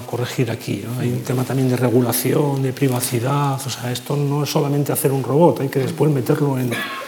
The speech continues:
en producción y tiene que cumplir unas normas y tiene que cumplir una serie de cosas que a veces no es un camino fácil, ¿no? Imaginemos los robots quirúrgicos, ¿no? Nosotros tenemos un par de soluciones en el mercado y son años,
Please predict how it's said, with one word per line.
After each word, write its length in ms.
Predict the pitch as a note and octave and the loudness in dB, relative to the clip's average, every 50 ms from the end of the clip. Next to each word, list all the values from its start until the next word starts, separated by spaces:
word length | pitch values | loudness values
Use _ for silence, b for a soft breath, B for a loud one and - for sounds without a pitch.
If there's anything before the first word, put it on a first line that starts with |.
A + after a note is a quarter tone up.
| - - | -8 -6
en 140 | - C3+ C3 | -4 -2 0
producción 500 | - C3 C3+ B2+ B2 - - C#3 C#3+ E3 | 2 4 4 4 4 2 2 2 4 4
y 60 | E3 | 4
tiene 180 | C3+ B2+ B2+ C3+ | 4 4 4 4
que 120 | C3 B2 | 2 2
cumplir 340 | A2+ A#2 A2+ - A#2+ A#2+ A#2+ | 2 2 0 2 2 2 4
unas 260 | C#3+ D3 A#2+ G#2+ - | 4 4 2 2 0
normas 540 | C3 C3+ D3 D#3+ D#3+ D#3+ D#3+ E3+ F3 F3 - | 2 4 6 8 8 8 6 6 4 4 2
y 60 | C3 | 0
tiene 180 | G#2+ A#2 A#2+ B2+ | 0 -2 0 0
que 80 | B2 | -2
cumplir 300 | A#2+ A#2+ B2+ A#2 - C3 | -2 -2 -4 -4 -4 -4
una 100 | C3 C3+ | -4 -4
serie 200 | A#2+ A2+ B2+ C3 | -4 -4 -4 -2
de 60 | B2+ A#2+ | -2 -2
cosas 360 | C3+ C#3+ C#3+ - F#3 F3+ - B B B B B B B B | -4 -4 -2 -2 -4 -4 -4 B B B B B B B B
que 80 | - - | -10 -6
a 40 | A2 | -4
veces 200 | B2 - D#3 D3 | -2 0 2 2
no 80 | D3 | 2
es 80 | B2+ - | 0 0
un 80 | C3 | -2
camino 320 | B2 - B2 B2 A2+ A2 G#2 | -4 -2 -2 -2 -2 -4 -2
fácil, 340 | - G3+ G3 G3 - A2+ A2+ | 0 0 0 2 2 0 2
¿no? 120 | D3+ D#3 | 2 2
Imaginemos 420 | B2 G#2+ G#2+ - A2+ A#2+ C3 C#3+ | 2 0 0 -2 0 0 2 4
los 100 | C#3+ C#3 | 4 4
robots 260 | B2+ B2 A#2+ C3+ C3 - | 4 4 4 2 2 0
quirúrgicos, 600 | - - D3 F3+ G3 G3 - B2 G2+ G#2 G#2 A2+ | 0 2 2 2 2 2 0 -2 -2 -4 -4 -4
¿no? 100 | D#3 D#3+ B B B B B B B B B B B B B - | -4 -6 B B B B B B B B B B B B B -12
Nosotros 340 | A2 - C3+ B2 - B2 | -10 -8 -6 -4 -4 -4
tenemos 280 | - - C#3+ C#3 C3 A#2+ | -2 -2 0 0 2 2
un 80 | C3+ B2 | 2 2
par 120 | C3+ C3+ | 2 2
de 40 | C#3 | 2
soluciones 400 | B2+ C#3 B2+ B2 B2 C3+ C3+ A#2+ | 2 2 2 2 2 2 0 2
en 80 | C3 C#3 | 2 2
el 100 | C3+ C3+ | 2 2
mercado 400 | C#3 C3 - - C3 D3+ F#3+ G3+ | 0 0 2 2 2 4 4 4
y 60 | F#3 | 4
son 220 | - - B2+ B2 | 2 2 -2 -2
años, 360 | A#2 D#3+ G3+ G3 D3+ G#2+ G2+ | 0 2 2 2 2 0 -2